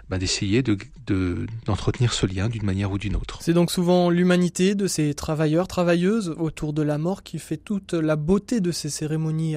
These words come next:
Speaker 2: funéraires, des enterrements, de nos accompagnements. Une véritable qualité pour ces salariés qui se transforment souvent en joie par des remerciements, parfois un présent.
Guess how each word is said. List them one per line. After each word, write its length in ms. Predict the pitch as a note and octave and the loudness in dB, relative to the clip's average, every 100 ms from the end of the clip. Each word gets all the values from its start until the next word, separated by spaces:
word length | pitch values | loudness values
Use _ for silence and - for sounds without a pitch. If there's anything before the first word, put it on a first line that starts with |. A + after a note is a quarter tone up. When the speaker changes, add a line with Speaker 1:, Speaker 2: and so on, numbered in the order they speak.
| C#3 | -4
Speaker 2:
funéraires, 640 | - F3+ F#3 F#3 G#3 G#3 | -2 2 4 4 4 2
des 240 | D#3+ C#3+ C#3 | 2 0 -2
enterrements, 680 | D#3+ - F3 F3+ G3+ G#3 G3+ | -4 0 2 4 2 2 0
de 160 | D#3+ | 0
nos 320 | D#3+ E3 D3 F3+ | 0 0 2 2
accompagnements. 920 | F#3 F3+ E3+ D#3+ D#3 D3+ D3+ E3+ F#3+ - - - - | 2 0 0 0 2 0 2 2 0 -8 -18 -12 -6
Une 140 | D#3+ | -4
véritable 580 | D#3 D3+ - D#3 D3 C#3 | -4 -4 -4 -4 -2 -4
qualité 540 | - F3 F3 - A3 | -2 -2 -2 -2 -4
pour 180 | A3+ E3 | -4 -6
ces 100 | D3+ | -4
salariés 520 | D3 D3 C#3 D3 E3+ | -4 -4 -4 -2 -4
qui 160 | F#3 E3 | -4 -6
se 100 | F3 | -6
transforment 680 | - F#3 - A3 G#3+ F3 | -2 -2 0 0 2 0
souvent 460 | E3 - E3+ G3 F#3+ | -4 -6 -2 0 0
en 180 | F#3+ E3+ | 0 0
joie 420 | D3 D#3 G3 C#4 - | 0 -2 -2 -4 -6
par 300 | D#3+ C#3+ C#3+ | -6 -4 -6
des 180 | D3 D3 | -6 -6
remerciements, 880 | C#3+ F#3+ G#3+ G3+ - F3+ F3 E3+ G3+ | 0 0 0 -2 -2 -2 0 0 -4
parfois 360 | G3 - - F#3+ | -8 -12 -6 -4
un 120 | F3 | -4
présent. 460 | - E3 D3 D3+ | -4 -4 -4 -8